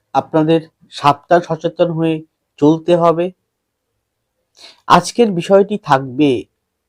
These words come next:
বর্তমান to এপ্রিল মাসের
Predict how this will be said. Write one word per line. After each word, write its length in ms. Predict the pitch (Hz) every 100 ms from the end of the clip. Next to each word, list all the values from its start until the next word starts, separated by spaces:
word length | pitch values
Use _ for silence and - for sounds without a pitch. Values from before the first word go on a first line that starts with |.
| _ _ _
বর্তমান 680 | 131 127 160 - 214 220 220
to 360 | 214 185 131 151 _ _ _ _ _ _ -
এপ্রিল 520 | 165 175 _ 214 214
মাসের 440 | 185 139 - 143